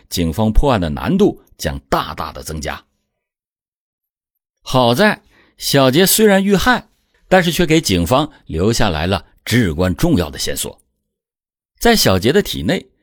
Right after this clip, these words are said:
残留凶手的体液，警方根据D N A比对技术，发现凶手的D N A和费屯村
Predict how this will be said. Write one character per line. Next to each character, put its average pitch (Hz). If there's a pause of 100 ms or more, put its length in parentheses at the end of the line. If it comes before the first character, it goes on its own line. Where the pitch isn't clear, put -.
(180)
残 -
留 95
凶 -
手 82
的 110
体 -
液， 117 (840)
警 110
方 170 (160)
根 131
据 120
D 139
N 135
A 147
比 80
对 123
技 247
术， - (600)
发 220
现 214 (240)
凶 208
手 82
的 113
D 180
N 165
A 185 (200)
和 110
费 294
屯 107
村 123